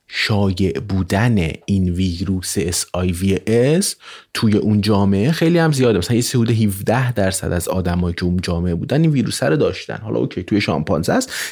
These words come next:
نمی‌تونه اثرگذار باشه توی انسان، ولی اینو داشتن. کم کم این ویروس توی مردم حضور پیدا کرد. اما اینکه چی جوری اس آی وی اس تبدیل شد به اچ آی وی، این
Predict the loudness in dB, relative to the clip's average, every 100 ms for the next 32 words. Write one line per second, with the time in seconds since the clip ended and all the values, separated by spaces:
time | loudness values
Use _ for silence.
0 | 0 2 2 2 2 2 2 2 2 0
1 | 0 -2 -4 -2 -2 0 -2 0 2 4
2 | 2 2 2 2 0 0 -2 -4 -6 -10
3 | _ -18 -14 -12 -14 -16 -18 -16 -16 -4
4 | 0 4 4 2 0 2 4 2 0 _
5 | 0 4 6 6 4 4 2 2 4 4
6 | 2 0 2 4 4 4 2 2 0 2
7 | 4 4 2 -4 _ _ -18 -16 -18 _
8 | _ _ _ _ 0 2 4 2 2 -2
9 | -2 -2 -4 -8 -4 2 2 4 2 0
10 | -2 -2 -2 0 2 4 4 2 2 2
11 | 2 -2 _ _ _ -2 -2 0 0 0
12 | 2 0 0 0 -2 -2 -2 -4 -2 0
13 | 2 0 0 -2 0 0 0 -2 -2 0
14 | 0 -2 -2 0 2 2